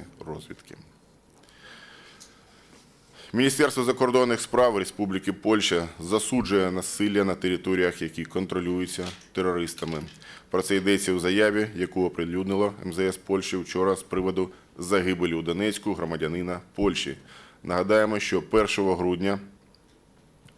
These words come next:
увечері громадянин Польщі, який з вісімдесятих років живе в Донецьку, на вла-, власній автівці зіткнувся з автомобілем бойовиків. На місці Д Т П виникла суперечка, в результаті якої бойовики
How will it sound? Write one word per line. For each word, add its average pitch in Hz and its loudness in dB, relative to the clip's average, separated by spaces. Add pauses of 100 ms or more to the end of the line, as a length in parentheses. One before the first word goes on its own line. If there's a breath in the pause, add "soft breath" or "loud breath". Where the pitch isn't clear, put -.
(460 loud breath)
увечері 98 0 (120)
громадянин 90 -4
Польщі, 101 -2
який 90 -4
з - -14 (160)
вісімдесятих 95 -2
років 95 -4
живе 82 -2
в 78 -4
Донецьку, 101 -6 (320 loud breath)
на 90 0
вла-, 95 2 (100)
власній 90 0
автівці 92 -4
зіткнувся 98 -2
з 87 -4
автомобілем 90 -4 (400 loud breath)
бойовиків. 98 0 (720 loud breath)
На 92 -4
місці 92 -2
Д 87 -2
Т 80 -6
П - -2
виникла 90 -2
суперечка, 104 -2
в - -2
результаті 87 -4
якої 98 0
бойовики 85 -4